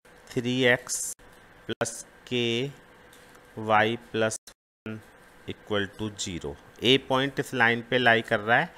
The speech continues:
तो हमें के की value निकालनी है। तो ये question है, तो question सभी को आ गया होगा समझ में।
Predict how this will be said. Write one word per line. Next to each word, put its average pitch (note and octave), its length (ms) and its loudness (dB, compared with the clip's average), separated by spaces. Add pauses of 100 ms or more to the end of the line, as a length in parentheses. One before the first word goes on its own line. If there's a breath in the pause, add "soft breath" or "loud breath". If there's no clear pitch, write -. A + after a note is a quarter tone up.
(580 loud breath)
तो B2+ 80 2
हमें A#2+ 240 0
के B2 180 0
की B2 160 -6
value A2 320 0
निकालनी F2 540 2
है। F2 200 -10
तो G#2 60 6
ये A2 140 6
question B2+ 420 4
है, D#3+ 100 4 (520 loud breath)
तो G#2+ 80 2
question B2 360 0
सभी A#2+ 240 2
को A#2+ 100 4
आ A#2 120 12
गया A#2 120 6
होगा A#2+ 160 6
समझ A#2+ 280 0
में। B2 160 -2